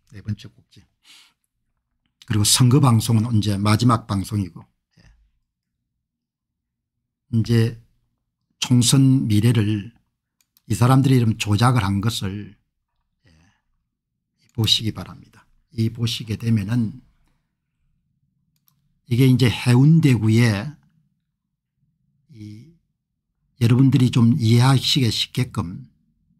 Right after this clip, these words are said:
이렇게 간단하게 여러분들 선관위 발표 자료의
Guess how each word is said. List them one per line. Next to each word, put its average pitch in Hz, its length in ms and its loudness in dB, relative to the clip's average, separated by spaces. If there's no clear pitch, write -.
이렇게 120 260 -8
간단하게 139 640 2
여러분들 101 540 -6
선관위 120 580 2
발표 107 500 -4
자료의 104 640 -6